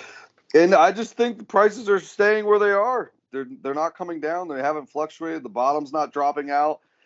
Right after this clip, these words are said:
I was watching piece of crap anvils bring three and four hundred dollars that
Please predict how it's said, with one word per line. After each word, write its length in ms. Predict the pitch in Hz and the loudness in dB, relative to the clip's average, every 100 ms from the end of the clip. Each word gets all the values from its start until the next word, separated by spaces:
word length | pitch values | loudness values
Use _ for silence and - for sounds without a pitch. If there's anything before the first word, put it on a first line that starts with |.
| _ - | _ 2
I 100 | 135 | 2
was 160 | 165 | 2
watching 380 | 139 151 147 143 | 4 4 2 -8
piece 240 | - 143 139 | -14 -18 -14
of 80 | |
crap 280 | - 151 143 | -6 -4 -4
anvils 440 | 127 139 139 123 107 | -6 -8 -8 -10 -10
bring 260 | 123 120 | -10 -10
three 240 | 101 117 120 | -10 -6 -6
and 100 | 113 | -4
four 240 | 117 123 | -2 0
hundred 120 | 117 | 2
dollars 420 | 107 117 117 110 92 | 2 4 2 -2 -4
that 240 | 107 107 | -4 -6